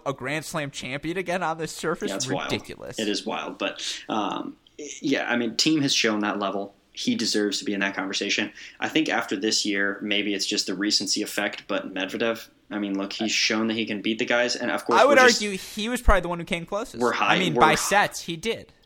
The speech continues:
Speaker 2: we're high on him 'cause it's very recent, right? We just
Speaker 1: Yeah.
Speaker 2: saw it happen. Um, yeah, maybe you make the case of he's benefiting because it's as the big guys are coming out, but let's be clear, those top guys are still displaying a ridiculously high level, so it's still impressive, right?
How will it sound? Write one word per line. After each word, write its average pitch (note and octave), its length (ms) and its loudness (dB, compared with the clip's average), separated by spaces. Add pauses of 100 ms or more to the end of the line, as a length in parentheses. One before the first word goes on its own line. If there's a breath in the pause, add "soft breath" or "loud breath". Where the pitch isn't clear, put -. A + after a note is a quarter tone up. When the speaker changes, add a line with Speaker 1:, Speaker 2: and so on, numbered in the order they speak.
Speaker 2:
we're A#2+ 140 0
high G#2+ 300 0
on G#2+ 160 0
him A2 260 -4
'cause G2+ 160 -4
it's F#2+ 140 -8
very G2 260 0
recent, G#2 420 -2
right? G#2 220 -2
We G2+ 100 -4
just G2+ 360 -2
Speaker 1:
Yeah. G2+ 60 -2
Speaker 2:
saw F#2+ 100 -4
it F#2+ 60 -6
happen. G2+ 440 -6 (340 loud breath)
Um, F2 600 -6 (300)
yeah, - 320 -8 (100)
maybe A#2 260 2
you A2+ 100 2
make G#2 200 -2
the G2 60 -4
case G2+ 260 -2
of F#2+ 260 -4
he's A2 380 -4
benefiting G2+ 600 -2
because F#2+ 300 -4
it's F2+ 200 -6
as F#2 340 -2
the G#2 80 -6
big G#2 200 -2
guys G#2+ 220 -2
are A#2 60 0
coming A2+ 260 -2
out, A2 240 0
but - 200 -4 (260 loud breath)
let's E3+ 160 2
be D3+ 120 0
clear, C3+ 220 2
those B2 180 0
top C#3+ 220 -2
guys A2 200 0
are F#2 40 -2
still G2 240 -2
displaying F#2+ 380 -4
a F2+ 60 -4
ridiculously F#2 640 -4
high - 160 -6
level, - 300 -6
so A2 180 0
it's G#2+ 140 0
still A#2 280 0
impressive, - 560 -6
right? - 220 -8